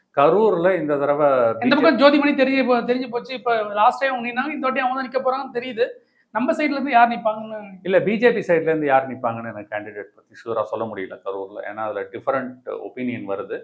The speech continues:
Speaker 1: So, அந்த கேண்டிடேட்டை பத்தி பேசுறதுக்கு நான் இப்போ தயாரா இல்ல.
Speaker 2: ஆனா பி ஜே பி தான் நிக்க போறாங்க.
Speaker 1: பி ஜே பி தான் நிப்பாங்க. இது வந்து அண்ணாமலையினுடைய ஒரு ஃபேவரட் கேண்டிடேட்னு சொல்லலாம். அப்படி ஒருத்தர் தான் நிப்பார் அந்த இடத்துல நான் நினைக்கிறேன் கரூர்ல. திருநெல்வேலி,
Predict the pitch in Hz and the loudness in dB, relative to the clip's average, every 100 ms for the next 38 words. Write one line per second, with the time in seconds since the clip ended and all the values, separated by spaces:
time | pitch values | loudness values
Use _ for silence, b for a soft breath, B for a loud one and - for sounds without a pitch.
0 | - 127 107 104 98 - 160 208 - 180 | -4 0 2 0 -2 0 0 2 0 0
1 | 151 165 131 123 131 120 117 110 107 107 | -2 0 2 2 -2 -10 -10 -8 -10 -12
2 | - 117 110 107 107 98 95 117 220 294 | -8 -2 0 2 2 -2 -2 -4 0 2
3 | 226 262 269 262 254 240 220 147 131 123 | 2 2 2 0 2 4 4 4 2 -2
4 | 104 - - - 127 131 135 143 107 - | -4 -10 -20 -4 -2 -2 0 2 2 0
5 | - _ _ 120 139 175 180 165 151 147 | -12 _ _ -4 0 2 2 2 0 0
6 | 131 123 123 139 123 113 107 98 95 98 | -2 -2 0 0 -2 -2 -4 -4 -6 -10
7 | - _ _ _ _ _ _ _ _ _ | -16 _ _ _ _ _ _ _ _ _
8 | 139 147 156 - 127 120 113 113 120 - | 4 4 2 0 -4 -2 -4 -4 -6 -6
9 | 101 104 - 123 120 107 - 98 101 101 | -4 -4 -4 -4 -4 -6 -4 -6 -6 -10
10 | 95 101 98 92 92 - 95 95 90 90 | -10 -10 -8 -10 -10 -12 -12 -14 -16 -16
11 | 95 95 104 104 - - _ _ _ _ | -12 -8 -6 -6 -6 -12 _ _ _ _
12 | 190 - _ _ _ _ _ _ _ _ | -20 -20 _ _ _ _ _ _ _ _
13 | _ _ _ - 185 208 175 143 165 226 | _ _ _ -2 2 4 4 4 2 -6
14 | - - | -12 -20